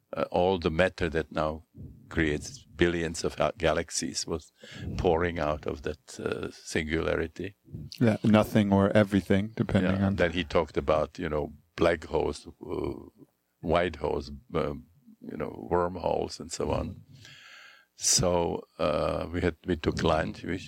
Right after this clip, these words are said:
Speaker 1: you know, and then we came after lunch. People's minds were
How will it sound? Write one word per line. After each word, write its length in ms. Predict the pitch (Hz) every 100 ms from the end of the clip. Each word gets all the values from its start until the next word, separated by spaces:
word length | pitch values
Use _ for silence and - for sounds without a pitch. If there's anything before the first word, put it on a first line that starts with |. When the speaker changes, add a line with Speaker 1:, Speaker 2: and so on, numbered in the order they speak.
| -
Speaker 1:
you 80 | -
know, 260 | 80 85 -
and 180 | 82 78
then 120 | 85
we 80 | 85
came 240 | - 92
after 320 | 76 80 - 82
lunch. 480 | 73 76 90 - - _ - - - - - - -
People's 400 | 101 - - -
minds 300 | 85 80 -
were 140 | 73